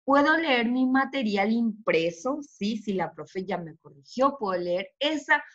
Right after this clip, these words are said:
o ver el videíto de la profe, ¿ok? De fecha catorce de octubre para recordar las informaciones, ¿ok?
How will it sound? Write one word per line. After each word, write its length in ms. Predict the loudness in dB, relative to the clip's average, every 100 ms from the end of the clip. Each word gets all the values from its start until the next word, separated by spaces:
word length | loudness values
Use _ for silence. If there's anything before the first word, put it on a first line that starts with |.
| _ _ 2
o 220 | 4 6
ver 160 | 6 6
el 160 | 4
videíto 480 | 2 0 0 0 2
de 140 | 4
la 240 | 4 2 -2
profe, 480 | -4 -4 -6 -20 _ _ _ _
¿ok? 160 | -10 0 0 0 -10 _ _
De 220 | 2 2 2
fecha 520 | 0 -2 0 -6 -4
catorce 1080 | -4 -6 _ -8 -4 -2 -4 -6 -2 -2 -4 -4
de 380 | 2 2 2 -12 _ _ _
octubre 680 | 0 0 -4 -2 0 0 -2 2
para 360 | 4 6 6 4
recordar 920 | 0 -2 -2 2 2 2 0 0 0
las 160 | -4 -6
informaciones, 1200 | -10 -10 -6 -4 -6 -8 -2 2 2 2 -2 _ _
¿ok? 420 | -10 -2 -2